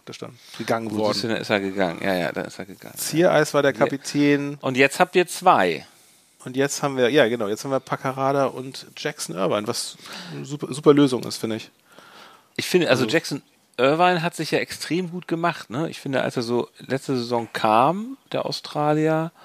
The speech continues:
Speaker 1: Mhm.
Speaker 2: hat man gedacht, ja, da haben sie irgendwie so einen Exoten.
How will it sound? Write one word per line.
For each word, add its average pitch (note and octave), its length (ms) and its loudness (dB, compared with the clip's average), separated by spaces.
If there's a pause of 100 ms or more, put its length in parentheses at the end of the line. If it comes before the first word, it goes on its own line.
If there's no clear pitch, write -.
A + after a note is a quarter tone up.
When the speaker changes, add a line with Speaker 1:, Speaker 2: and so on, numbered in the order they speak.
(420)
Speaker 1:
Mhm. B2+ 140 -6
Speaker 2:
hat A2 80 -4
man B2+ 180 -4
gedacht, B2+ 340 -2 (240)
ja, A#2 380 4
da C#3 100 6
haben B2+ 160 0
sie B2+ 80 -4
irgendwie B2 200 -6
so B2 80 -4
einen A#2+ 80 -6
Exoten. F3+ 1040 -6